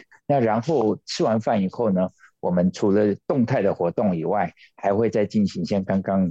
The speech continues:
你有讲到的一个叫做巴格浪。巴格浪是在原住民的生活智慧里面很长久的一个生活仪式，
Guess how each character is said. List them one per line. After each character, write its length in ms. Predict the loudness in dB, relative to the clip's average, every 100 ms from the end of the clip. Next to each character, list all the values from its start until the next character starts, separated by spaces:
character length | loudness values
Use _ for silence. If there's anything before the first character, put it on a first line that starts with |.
| -2
你 160 | -6 -2
有 120 | -2
讲 240 | -4 -6
到 160 | -4 -2
的 120 | -2
一 60 | -4
个 120 | -4
叫 140 | -4
做 120 | -4 -4
巴 140 | -4
格 120 | -2
浪。 240 | 0 0 -4 -10 -20 -12
巴 80 | -8
格 140 | -2
浪 120 | 0
是 120 | 0 0
在 120 | 2
原 200 | 2 2
住 160 | 2
民 200 | 0 0
的 200 | -2 -2 -2 -12
生 220 | -4 -2
活 160 | 0 -4
智 200 | -2 -2
慧 200 | 0 -2
里 140 | -2
面 160 | 0 0
很 200 | 2 0
长 260 | 0 -2 0
久 240 | 0 0
的 100 | 0
一 100 | 0
个 200 | -2 -6
生 260 | -4 -4 -2
活 180 | 0 0
仪 160 | -2
式， 320 | -4 0 -2